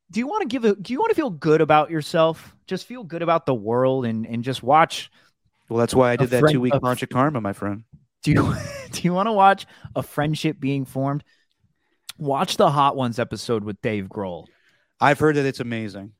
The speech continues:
Speaker 1: He was so good. He was constantly pouring shots. I think it was, like, a mix of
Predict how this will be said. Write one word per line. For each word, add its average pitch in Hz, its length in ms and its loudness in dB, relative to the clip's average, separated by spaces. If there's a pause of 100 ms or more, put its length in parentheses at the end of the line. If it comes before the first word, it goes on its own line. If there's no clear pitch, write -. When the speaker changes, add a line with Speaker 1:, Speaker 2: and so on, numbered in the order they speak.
(380)
Speaker 1:
He 220 640 2 (260)
was 127 180 -2
so 220 380 2
good. 135 520 2
He 151 160 0
was 147 180 2
constantly 214 800 0
pouring 180 420 -2
shots. 135 560 2
I 135 40 -2
think 170 140 -4
it 185 40 -2
was, 170 100 -2
like, 160 140 0
a 143 40 -2
mix 143 360 -4
of 127 260 0